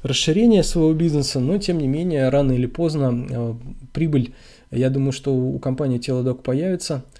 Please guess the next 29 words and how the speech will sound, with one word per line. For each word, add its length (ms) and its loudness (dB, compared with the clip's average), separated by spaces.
Интересно 400 -4
будет 200 -2
посмотреть, 680 -4
э, 280 -4
э, 400 -8
прогноз, 600 -2
э, 280 -6
специалистов, 760 -4
но, 200 0
исходя 380 0
из 200 -2
вот 180 -4
этого 220 -6
графика, 460 -4
мне 200 0
кажется, 320 -6
что, 200 -10
может 260 -4
быть, 120 -12
в 60 -20
течение 300 -6
следующего 360 -8
года 280 -2
даже 240 -8
Teladoc 520 -4
может 300 -4
вполне 360 -6
себе 260 -6
показать, 560 -6